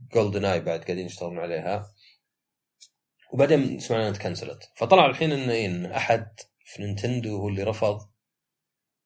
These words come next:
ما دام عندهم الحقوق إنهم رافضين، يعني زي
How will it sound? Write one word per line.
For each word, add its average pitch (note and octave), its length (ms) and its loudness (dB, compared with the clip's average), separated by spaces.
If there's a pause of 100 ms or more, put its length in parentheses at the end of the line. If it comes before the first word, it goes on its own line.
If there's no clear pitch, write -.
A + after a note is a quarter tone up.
(880)
ما F#2 100 -10
دام G#2 140 0
عندهم A2 220 -2
الحقوق G#2 520 -4
إنهم F#2 540 -6
رافضين، F#2+ 440 2
يعني D#2 120 -10
زي F#2+ 460 -4